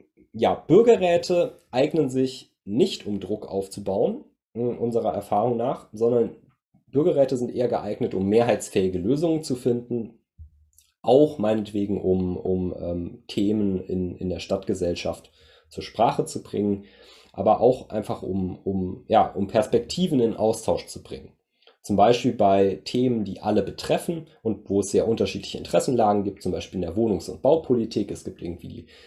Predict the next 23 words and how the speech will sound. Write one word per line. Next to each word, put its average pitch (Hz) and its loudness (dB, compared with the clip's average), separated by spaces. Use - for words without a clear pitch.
die - -8
Interessen 90 -6
von - -10
Vermietenden, 123 2
von 92 -2
Mietenden, 104 0
von 90 -4
Wohnungsbaugesellschaften, 95 2
von 90 -6
Baufirmen, 98 2
von, 90 -4
äh, 104 -12
Leuten, 98 0
die, 98 -10
die 113 -12
Grünflächen 113 -2
in 98 -4
der 95 0
Stadt - -2
wollen, 90 -2
was - 0
auch 92 -6
immer. 165 -4